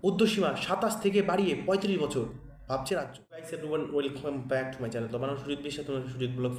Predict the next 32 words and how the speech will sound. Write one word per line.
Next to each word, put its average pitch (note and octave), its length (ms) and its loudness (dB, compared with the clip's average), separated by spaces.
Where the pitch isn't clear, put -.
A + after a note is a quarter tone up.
প্রো। G#2+ 720 2
আমার A2+ 120 -6
চ্যানেল A#2+ 140 -8
স্বাগত, C3+ 200 -4
নমস্কার। G#2+ 520 -4
আশা D3+ 140 0
করি E3+ 80 0
তোমরা E3+ 160 0
সবাই E3+ 220 -2
খুব C3+ 100 -6
ভালো C3 160 2
আছো, D3+ 120 0
আর C#3 60 0
আমি C3 180 0
খুব C3+ 160 -2
ভালো B2+ 160 2
আছি। C#3 120 0
আমার B2+ 140 0
চ্যানেল C3 200 0
তোমাদের C3+ 200 0
স্বাগত, B2+ 200 -2
নমস্কার। A2 460 -2
তো C#3+ 80 0
আজকের E3 220 -2
ভিডিওটা F3 220 0
অনেকে D3+ 260 -2
ইন্টারেস্টিং D3 840 0
হতে F3+ 220 2
চলেছে। D#3+ 220 -2
সিভিক F#3+ 360 -2
ভলান্টিয়ার F3 400 2
নিয়োগের D#3+ 540 2